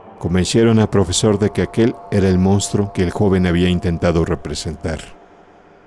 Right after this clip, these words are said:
Cuando Wilcox se refería a su obra, añadió el doctor, caía enseguida, invariablemente en una especie de letargo. Cosa rara, su temperatura no estaba nunca por encima de lo normal.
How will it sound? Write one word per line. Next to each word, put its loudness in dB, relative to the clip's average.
Cuando 2
Wilcox 2
se 0
refería 2
a 2
su 0
obra, 2
añadió 2
el 2
doctor, 0
caía 0
enseguida, -2
invariablemente 2
en 2
una 2
especie -2
de 0
letargo. -2
Cosa 0
rara, 0
su -6
temperatura 0
no 4
estaba 0
nunca 0
por -2
encima -2
de 0
lo 0
normal. 0